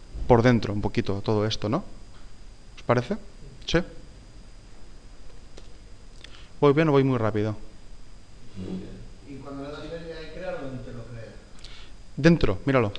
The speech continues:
Speaker 1: En P R J cero cero uno estándar, o sea, donde,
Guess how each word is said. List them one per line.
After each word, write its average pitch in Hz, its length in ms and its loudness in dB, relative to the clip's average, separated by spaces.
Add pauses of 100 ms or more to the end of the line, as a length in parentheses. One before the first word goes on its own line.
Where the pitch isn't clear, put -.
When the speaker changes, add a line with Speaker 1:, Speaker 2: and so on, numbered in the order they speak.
(960)
Speaker 1:
En 131 160 2
P 147 80 6
R 151 100 6
J 156 200 2
cero 147 220 4
cero 143 160 8
uno 139 180 6
estándar, 147 340 4
o - 20 0
sea, 143 80 2
donde, 127 320 4